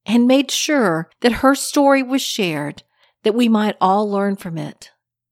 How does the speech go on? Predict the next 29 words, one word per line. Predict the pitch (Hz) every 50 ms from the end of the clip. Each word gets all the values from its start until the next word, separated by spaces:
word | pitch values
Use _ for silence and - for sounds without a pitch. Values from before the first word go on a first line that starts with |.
| _ _ _ _ _ _ _ _ _ _ _ _ _ -
Give | - 269 262
us | 285 285 - - -
each | 254 254 254 262 - - -
the | 269
courage | 262 - - - 202 185 175 170 170 - -
to | - 220
have | 208 208 196 190 196
that | - 190 190 202 - -
kind | - - 185 185 190 190
of | 185 190
faith. | _ - 190 190 190 185 190 _ _ _ _ _ _ _ _ _ _ _ _ _ _ _ _ _ _ _ _ _ -
Forgive | - 240 226 - 277 254 254
us | 277 -
those | - 269 269 262 - -
times | - 226 202 190 190 190 190 -
we | - 220 220
lose | 220 214 226 247 262 262 -
sight | - - 254 247 240 214
of | 185 160 -
you | - 165 156 151 160 165 _ _ _ _ _ _ _ _ -
and | - 262 285
get | 277 - 330 320 -
caught | - - - 294 294 294
up | 285 294 285 254 214 -
in | - 202 208
what | 208 208 220 208
others | - 220 226 226 226 214 196 190
are | 190
doing. | 175 170 - 196 185 170 160 151 156 185 170